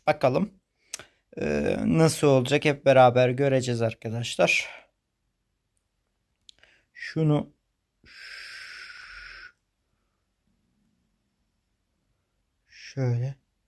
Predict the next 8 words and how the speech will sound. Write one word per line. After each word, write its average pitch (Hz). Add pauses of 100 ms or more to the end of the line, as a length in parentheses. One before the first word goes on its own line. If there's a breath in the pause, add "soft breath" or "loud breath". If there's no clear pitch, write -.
(220)
Aynen. - (3250)
Şöyle. - (1700)
Biraz 131
yön 135
tuşlara 135
alışmak. 123 (3750)
Şöyle -
yapacağız. -